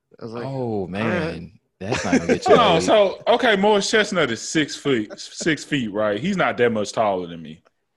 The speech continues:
Speaker 3: I'm, like, one inch under six feet.
Speaker 2: Okay, but his, look, man, I ain't, look.
Speaker 3: No, but I'm not built
Speaker 2: With
Speaker 3: up
Speaker 2: his
Speaker 3: like
Speaker 2: shirt
Speaker 3: Morris
Speaker 2: off,
Speaker 3: Chestnut,
Speaker 2: th-,
Speaker 3: though.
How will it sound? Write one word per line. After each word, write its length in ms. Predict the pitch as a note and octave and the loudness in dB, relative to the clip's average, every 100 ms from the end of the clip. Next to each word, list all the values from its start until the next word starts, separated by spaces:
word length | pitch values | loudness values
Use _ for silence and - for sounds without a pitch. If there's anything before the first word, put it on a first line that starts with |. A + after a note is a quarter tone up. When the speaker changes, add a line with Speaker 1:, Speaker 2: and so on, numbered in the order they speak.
| - | -6
Speaker 3:
I'm, 140 | C#3+ | -2
like, 260 | E3 B2+ G#2 | 0 0 -2
one 300 | G2+ C3+ B2+ | -2 -2 -2
inch 320 | A2+ A#2+ - | -4 -4 -4
under 320 | A2+ A#2 G2+ F#2 | -4 -4 -4 -6
six 340 | - A2 - | -6 -8 -8
feet. 300 | - E2+ C#2+ _ _ _ _ _ _ _ C4 | -12 -12 -14 _ _ _ _ _ _ _ 0
Speaker 2:
Okay, 420 | D#4+ - G#3+ F3+ | 0 2 0 2
but 140 | E3 | 2
his, 280 | G#3 D#4+ E3+ - - | 2 2 0 -10 -2
look, 320 | F3 G2+ F2 | 2 2 0
man, 240 | F2+ F2+ - | -6 -6 -4
I 120 | D#4+ | -2
ain't, 300 | E4+ - - - - - _ - | -4 -8 -16 -20 -20 -20 _ -8
look. 240 | - D#2+ | -6 -4
Speaker 3:
No, 240 | D3 D#3+ B2+ | 0 0 2
but 200 | C#3 C#3 | 2 2
I'm 140 | D3 | 2
not 200 | C#3 A#2 | 0 0
built 140 | B2+ | 4
Speaker 2:
With 100 | F3 | 6
Speaker 3:
up 40 | A3+ | 6
Speaker 2:
his 120 | - | 6
Speaker 3:
like 60 | G3+ | 6
Speaker 2:
shirt 160 | G3 | 6
Speaker 3:
Morris 180 | B2 F#2 | 6 4
Speaker 2:
off, 60 | E2+ | 2
Speaker 3:
Chestnut, 380 | F#2+ - F2 D2 | 0 -6 -12 -6
Speaker 2:
th-, 140 | B2 | -4
Speaker 3:
though. 60 | - | -4